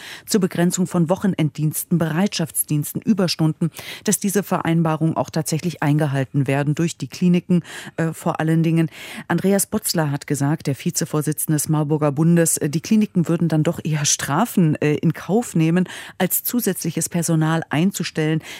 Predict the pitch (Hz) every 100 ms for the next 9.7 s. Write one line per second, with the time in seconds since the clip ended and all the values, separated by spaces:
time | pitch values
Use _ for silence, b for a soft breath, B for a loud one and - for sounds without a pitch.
0 | B 156 175 165 156 165 156 - 156 -
1 | 151 175 175 - - 156 - 139 156 165
2 | - - - 107 190 B B B 156 143
3 | 170 220 202 - 143 135 139 147 139 143
4 | - 147 151 160 165 160 151 156 185 185
5 | 143 143 190 208 - 170 - 170 156 170
6 | 175 165 139 - 175 196 135 - 135 135
7 | 160 135 139 135 - 147 147 - B B
8 | B 170 - 165 151 - 170 180 160 156
9 | - 147 151 - 151 151 151